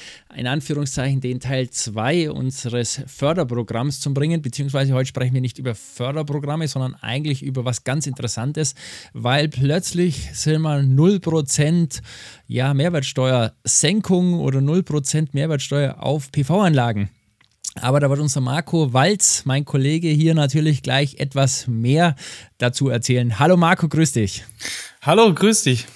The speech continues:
Speaker 1: Vielen Dank für den Podcast davor, der war sehr interessant mit den Fördermaßnahmen der bafa, B E G, aber es hat sich natürlich auch im P V, jetzt sind wir natürlich nicht alle P V optimiert, aber es wird sich auf jeden Fall für unsere Branche auch einiges auswirken, weil der ein oder andere macht ja sicher P V.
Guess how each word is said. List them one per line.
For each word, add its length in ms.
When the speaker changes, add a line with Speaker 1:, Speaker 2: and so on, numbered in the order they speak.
Speaker 1:
Vielen 220
Dank 200
für 80
den 300
Podcast 460
davor, 300
der 100
war 120
sehr 280
interessant 720
mit 220
den 140
Fördermaßnahmen 800
der 140
bafa, 540
B 260
E 20
G, 240
aber 240
es 100
hat 120
sich 100
natürlich 380
auch 100
im 140
P 100
V, 240
jetzt 140
sind 80
wir 80
natürlich 260
nicht 180
alle 200
P 140
V 340
optimiert, 640
aber 320
es 120
wird 120
sich 160
auf 80
jeden 120
Fall 100
für 120
unsere 220
Branche 500
auch 240
einiges 640
auswirken, 560
weil 120
der 120
ein 160
oder 180
andere 220
macht 200
ja 80
sicher 300
P 240
V. 320